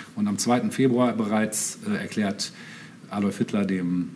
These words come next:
vor dem Reichsrat, dass er die Länder als historische Bausteine des Deutschen Reiches erhalten wolle und er strebe keine Zentralisierung um jeden Preis an. Ja, am zweiten März, da erschüttert ein Erdbeben der Stärke acht Komma vier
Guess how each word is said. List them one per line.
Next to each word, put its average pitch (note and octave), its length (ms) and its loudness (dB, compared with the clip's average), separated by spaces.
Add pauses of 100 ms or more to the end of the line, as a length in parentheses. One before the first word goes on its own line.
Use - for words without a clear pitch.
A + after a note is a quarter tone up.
(200)
vor G#2 140 -4
dem F#2 80 -2
Reichsrat, G2+ 720 0
dass - 220 -2
er G2 160 -4
die F#2+ 80 -2
Länder F#2+ 320 2
als D#2+ 160 -4
historische G2 380 -2
Bausteine G2 500 0
des E2+ 140 0
Deutschen G2+ 320 2
Reiches F#2 300 0
erhalten - 460 4
wolle C3 280 6
und - 200 2
er - 80 4
strebe - 380 10
keine A2 300 8
Zentralisierung G2+ 840 4
um F#2 80 4
jeden F#2 240 2
Preis - 360 0
an. D#2+ 200 -2 (1700)
Ja, A#2 240 10 (1120)
am A2 420 8
zweiten D3+ 420 6
März, F#3 500 6 (600)
da B2 100 4
erschüttert C3+ 440 4
ein A2+ 200 2
Erdbeben B2+ 760 8
der A2 100 2
Stärke A#2+ 380 2
acht A#2+ 200 -4
Komma A2 260 8
vier C#3 440 2